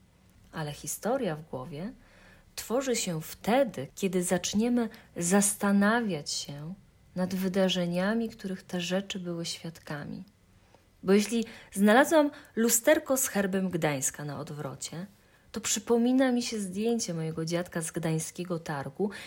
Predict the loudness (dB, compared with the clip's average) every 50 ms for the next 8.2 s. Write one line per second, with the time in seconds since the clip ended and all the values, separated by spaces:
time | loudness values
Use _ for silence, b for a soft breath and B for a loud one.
0 | B B -2 4 6 6 6 6 6 2 4 6 6 6 6 6 6 4 2 2
1 | 0 -6 -8 -8 -12 -12 -10 -12 -12 -12 -14 B B B B B 2 4 4 4
2 | 6 4 2 4 4 4 4 4 2 0 0 0 -2 -2 -2 -2 -2 -2 -2 0
3 | 0 0 2 2 2 0 0 -2 -2 -2 -2 -2 -2 -2 -2 -2 -2 0 0 0
4 | 2 2 2 0 0 -2 0 2 2 2 0 0 -2 -6 -8 -8 -6 -6 -8 -8
5 | -8 -10 -10 -10 -12 -10 -10 -10 -10 B B B B B B B -8 -8 -8 -8
6 | -4 -4 -2 -2 -2 -4 -4 -4 -6 -4 -6 -6 -6 -6 -8 -6 -6 -6 -6 -8
7 | -8 -8 -6 -4 -2 -2 -2 -4 -8 -10 -8 -10 -12 -12 -12 -14 -14 -12 -12 -12
8 | -12 -12 -14 -14